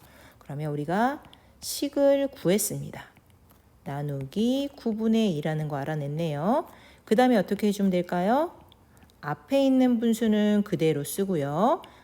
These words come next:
나누기는 곱하기로 바꾸고 뒷수는 분모와 분자를 바꾸어서 계산합니다. 그리고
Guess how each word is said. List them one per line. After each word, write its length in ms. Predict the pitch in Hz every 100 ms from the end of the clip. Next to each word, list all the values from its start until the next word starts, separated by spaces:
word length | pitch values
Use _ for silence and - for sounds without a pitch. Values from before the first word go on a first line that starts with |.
| _
나누기는 680 | 165 151 185 226 214 208 208
곱하기로 520 | 185 151 175 160 165
바꾸고 800 | 156 143 - - 214 285 359 -
뒷수는 720 | - 156 - 151 147 247 349 - - - _
분모와 540 | - 175 185 185 185 180
분자를 500 | 147 139 147 185 226
바꾸어서 920 | - - - 143 127 - 262 320 392 - - - - _ -
계산합니다. 800 | - - 151 190 175 143 131 -
그리고 520 | - 143 135 262 339